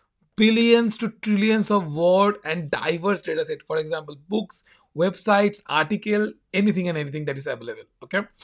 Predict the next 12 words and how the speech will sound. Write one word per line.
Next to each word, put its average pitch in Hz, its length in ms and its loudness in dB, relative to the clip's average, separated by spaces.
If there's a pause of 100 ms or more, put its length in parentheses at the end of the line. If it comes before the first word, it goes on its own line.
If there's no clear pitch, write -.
(400)
then 233 380 0 (400)
tokenization. 208 720 4 (320)
So 214 220 -2 (380)
text, - 480 0
a 151 100 -6
big 165 460 -2
text 214 320 0 (100)
is 160 180 -8 (180)
broken 196 460 2
into 226 420 0 (180)
smaller 190 540 2
units, 190 600 -2